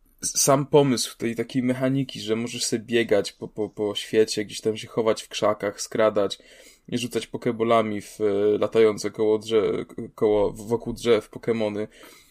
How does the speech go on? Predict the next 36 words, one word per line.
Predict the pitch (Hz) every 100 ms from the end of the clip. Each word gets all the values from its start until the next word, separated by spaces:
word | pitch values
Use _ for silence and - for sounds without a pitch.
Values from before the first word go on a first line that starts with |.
| _ _
No, | - 127
świetna | 123 - 139 139 127
sprawa, | 123 - 120 117 107
tylko | - 120 135
problem | 127 135 131 131 127
jest | 123 -
taki, | 123 - 117
że | 117 113
nie | 127
wiem | 127 127
dlaczego | 113 113 - 107 107 104
oni | 113
postanowili | 120 - 113 110 117 113
zrobić | 107 107 - -
tę | 101
grę | 98 104
na, | 104 101 101
na | 107 104
silniku | - 110 110 104 104
pokemonowym, | 107 - 107 107 104 101 110 - - - _ _ -
bo | 123
ta | - 131
gra | 135
się, | - 143
kurwa, | - 143 127 135
tnie | 135 139 135
na | 127
zwiastunie. | 123 120 123 - 123 107 95
<laughs> | - - - _ _ _ _ _ _ _ _ - -
To, | 170 -
to | 165
ja | 143 127
naprawdę | 135 139 131 127
nie | 127 127
wiem, | 117 113
jak, | 117 -